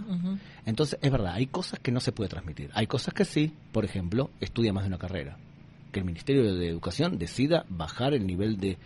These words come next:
Speaker 2: cursos que no son imprescindibles y obliguemos a nuestros alumnos a estudiar más de una carrera y que combine.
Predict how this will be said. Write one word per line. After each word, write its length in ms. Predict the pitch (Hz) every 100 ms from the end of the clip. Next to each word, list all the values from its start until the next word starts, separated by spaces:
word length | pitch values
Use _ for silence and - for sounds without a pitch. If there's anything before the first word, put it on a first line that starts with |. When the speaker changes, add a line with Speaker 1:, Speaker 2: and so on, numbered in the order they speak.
| - - -
Speaker 2:
cursos 580 | 170 135 - 85 - - -
que 100 | 110
no 120 | 113
son 340 | - 117 117 -
imprescindibles 800 | 110 131 147 175 165 143 165 - - 113
y 80 |
obliguemos 420 | 101 98 101 127 123
a 60 |
nuestros 240 | 110 117 131
alumnos 280 | 151 165
a 40 | -
estudiar 260 | - 95
más 140 | 101 101
de 20 |
una 100 | 104
carrera 400 | 123 113 104 139 - -
y 80 | 131
que 100 | 147
combine. 560 | 190 214 233 190 190